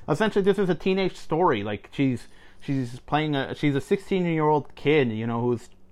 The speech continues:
trying to figure out life. Like, she has so many people, like, attacking her and stuff. Like, you know, her parents are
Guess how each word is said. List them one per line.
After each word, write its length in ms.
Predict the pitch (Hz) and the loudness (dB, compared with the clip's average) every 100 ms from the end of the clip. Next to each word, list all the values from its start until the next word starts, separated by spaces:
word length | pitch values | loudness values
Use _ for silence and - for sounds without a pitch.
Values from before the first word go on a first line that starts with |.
| - | -6
trying 300 | - 135 156 | 0 0 0
to 60 | 151 | -2
figure 260 | 156 139 | -2 2
out 160 | 135 120 | 2 4
life. 360 | 120 147 135 117 | 4 4 2 -2
Like, 280 | 101 - - - - - - | -8 -10 -20 -20 -20 -18 -16
she 140 | - 143 | -2 2
has 180 | 139 - | 2 2
so 220 | 131 143 | 2 2
many 180 | 143 131 | 2 2
people, 640 | 151 151 143 131 120 101 - - - - - - | 0 2 2 2 0 -4 -12 -20 -20 -20 -14 -4
like, 260 | 123 107 - - - - - - - - - | -2 -2 -8 -20 -20 -20 -20 -20 -20 -20 0
attacking 600 | 135 147 147 156 151 139 | 4 10 10 10 6 2
her 320 | 110 135 127 | 4 6 6
and 280 | 135 135 135 | 4 2 0
stuff. 520 | - 160 131 127 - | 2 8 8 8 6
Like, 440 | 127 120 113 110 - - - - | 6 8 6 2 -6 -20 -20 -12
you 160 | - 135 | -2 0
know, 100 | 113 | 0
her 120 | 131 | -2
parents 500 | - 147 135 135 127 | -2 0 2 0 2
are 320 | 131 127 117 | 4 4 2